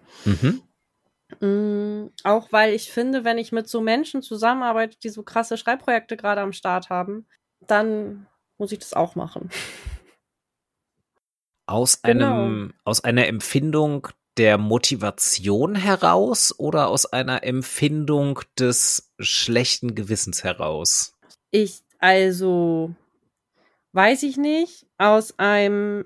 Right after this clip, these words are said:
Speaker 2: also ich wollte ja, ich, ich mag ja total gerne schreiben und ich muss auch schreiben, habe ich inzwischen festgestellt. Und ich hab ganz lange gesagt, das hab ich auch in Folge null gesagt,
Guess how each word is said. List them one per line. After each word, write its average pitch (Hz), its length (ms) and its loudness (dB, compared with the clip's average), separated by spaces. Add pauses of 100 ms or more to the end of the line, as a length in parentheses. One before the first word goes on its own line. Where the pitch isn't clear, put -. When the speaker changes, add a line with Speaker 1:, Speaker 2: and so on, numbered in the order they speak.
Speaker 2:
also 190 480 4 (100)
ich 185 380 -2
wollte 202 300 2
ja, 190 320 4
ich, - 220 -12
ich 180 140 -8
mag 202 260 4
ja 262 80 -2
total 240 400 -2
gerne 226 260 0
schreiben 254 640 0 (720)
und 202 500 -2 (920)
ich - 400 -6 (320)
muss 208 440 0
auch 240 140 -2
schreiben, 247 580 2
habe 247 160 -4
ich 240 100 -8
inzwischen 247 720 -6
festgestellt. 240 1000 -2 (800)
Und 196 160 -2
ich 202 140 -10
hab 226 220 0
ganz 208 240 0
lange 214 260 0
gesagt, 202 360 0
das - 80 -6
hab 208 100 -2
ich - 80 -10
auch - 140 -4
in 196 100 -4
Folge 185 240 -4
null 190 240 0
gesagt, 240 540 -2